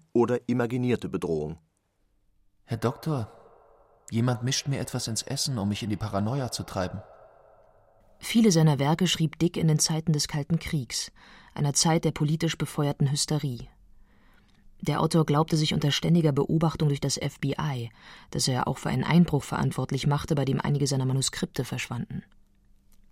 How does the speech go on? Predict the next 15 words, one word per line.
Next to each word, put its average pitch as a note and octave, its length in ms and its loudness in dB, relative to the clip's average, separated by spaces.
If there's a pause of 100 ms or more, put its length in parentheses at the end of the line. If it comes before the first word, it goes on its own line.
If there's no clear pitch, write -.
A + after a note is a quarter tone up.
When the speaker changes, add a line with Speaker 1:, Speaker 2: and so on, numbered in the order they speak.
(140)
Speaker 3:
Es - 140 0
mag C3+ 180 0
tatsächlich C#3 440 0
so C#3 120 -2
gewesen C#3+ 380 6
sein. C3 300 -8 (1040)
Zu - 140 2
seinem D3+ 400 6
Verfolgungswahn D3+ 1080 4
hatte D#3 240 0
auch D3 100 -4
sein C#3 280 0
anhaltender C#3+ 760 2
Amphetaminkonsum C#3+ 1160 2
beigetragen. A#2 720 -4